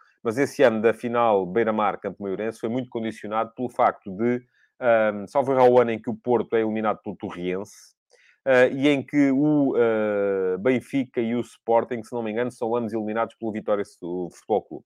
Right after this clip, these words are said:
Tenho ideia, posso estar enganado, ah, mas, ah, ah, tenho ideia que foi, que foi isso que aconteceu,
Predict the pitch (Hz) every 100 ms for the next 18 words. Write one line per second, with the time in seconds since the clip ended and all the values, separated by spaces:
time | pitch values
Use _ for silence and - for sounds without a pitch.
0 | _ 170 165 120 95 - 160 175 165 143
1 | 143 151 - - _ _ 147 135 127 139
2 | 131 - 139 123 - 123 110 107 127 120
3 | 123 110 - 120 110 98 - 113 110 -
4 | 95 92 85 76